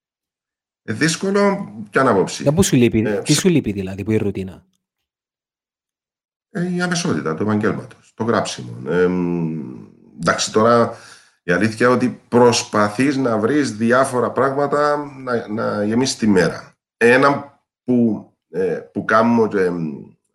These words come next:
Speaker 1: το οποίο το απολαμβάνω, ας πούμε, το απόγευμα έχουμε ένα θέλω παιδείας με τους, ε, γιουές μου. Ο ένας ποδοσφαιριστής, ο άλλος, ε, μπασκετπολίστας, έχουν μια μπασκέτα έξω.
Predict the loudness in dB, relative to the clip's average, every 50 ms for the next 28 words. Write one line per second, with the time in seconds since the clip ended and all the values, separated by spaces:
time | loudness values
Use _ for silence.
0 | _ _ -4 -2 -2 -2 0 0 2 2 0 0 -2 -2 -2 -2 -2 -4 -6 -6
1 | -6 -6 -4 -4 -4 -4 -6 -8 -10 -10 -8 -6 -4 -4 -4 -4 -4 -4 -6 -4
2 | -2 0 0 0 0 0 -2 -2 -2 -4 -4 -4 -4 -4 -4 -4 -6 -6 -6 -4
3 | -4 -4 -2 -2 -2 -4 -4 -4 -6 -4 -4 -6 -6 -6 -8 -12 -18 -18 _ _
4 | _ _ _ _ _ _ _ _ _ _ -10 -10 -10 -8 -10 -12 -14 -16 -10 -4
5 | 0 0 2 2 0 -4 -10 -20 _ _ _ _ _ _ _ _ _ _ _ _
6 | _ _ _ _ _ _ 2 4 4 4 2 2 2 2 2 2 2 0 -4 -6
7 | -6 -8 -6 -4 -2 -2 -2 -2 -2 0 0 0 2 2 0 -2 -2 -4 -6 -6
8 | -6 -6 -8 -12 -12 -12 -12 -8 -6 -6 -6 -4 -4 -6 -6 -4 -2 0 0 0
9 | 2 0 0 0 0 0 0 2 0 0 0 -2 -2 -2 -4 -4 -4 -6 -2 0
10 | 0 0 0 -2 -2 -4 -4 -6